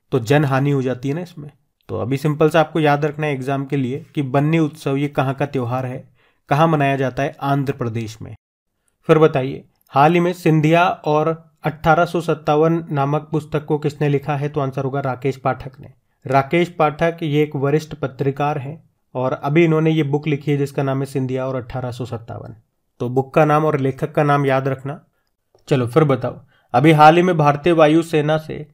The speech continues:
मिग ट्वेंटी वन बाइसन लड़ाकू विमानों की अंतिम विदाई ये कहाँ पे हुई? तो आंसर होगा बाड़मेर। तो मिग ट्वेंटी वन बाइसन विमान, इसने अभी अंतिम उड़ान भरी। कहाँ?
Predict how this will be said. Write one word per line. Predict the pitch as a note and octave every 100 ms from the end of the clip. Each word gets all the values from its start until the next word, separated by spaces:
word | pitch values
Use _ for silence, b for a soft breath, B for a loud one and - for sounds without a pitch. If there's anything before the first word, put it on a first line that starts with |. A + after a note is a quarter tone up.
| _ _ -
मिग | D3+ E3+ F3+ - -
ट्वेंटी | E3 D#3 F3
वन | F3 F#3 E3
बाइसन | D3+ D#3 D#3 E3+
लड़ाकू | D#3+ D3 D3 D3 D#3+
विमानों | C#3+ C3+ C#3 D#3
की | D#3+
अंतिम | F3 E3 D#3+ D#3 F3+
विदाई | E3 C#3+ C#3+ D#3
ये | C3+ E3
कहाँ | E3+ C#3 C#3
पे | C3+
हुई? | A2+ A2 - _ _ -
तो |
आंसर | D3+ D3+ D#3+
होगा | C#3+ D3
बाड़मेर। | B2 A#2+ A#2 B2+ A#2+ - - _ _ -
तो |
मिग | C#3 F3+ F3+ F3+
ट्वेंटी | E3+ D#3+ E3
वन | D#3+ E3
बाइसन | C#3+ C#3+ C#3+ E3 D3+
विमान, | C3+ C3+ C#3+ D#3 -
इसने | D3 -
अभी | D3 D#3 - -
अंतिम | D#3+ D#3+ F#3+ F#3+
उड़ान | E3+ D3+ D3
भरी। | C3 B2 C#3 C#3+ _
कहाँ? | - D3+ F3+ b